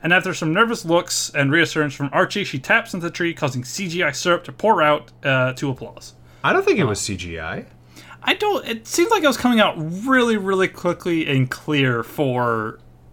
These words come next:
Speaker 1: syrup.
Speaker 2: Well,
Speaker 1: Like, I
Speaker 2: the syrup, the syrup does look clear.
Speaker 1: It does. Well,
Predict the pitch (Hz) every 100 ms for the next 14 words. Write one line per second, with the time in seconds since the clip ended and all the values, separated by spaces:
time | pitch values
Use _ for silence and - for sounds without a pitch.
0 | - - - 175 127 110 - - - 180
1 | 190 196 180 143 139 - - 208 190 160
2 | - - 139 143 143 220 202 151 - 175
3 | 185 113 101 92 - - 101 53 - 57
4 | - - - - - - - - 180 -
5 | 220 180 247 233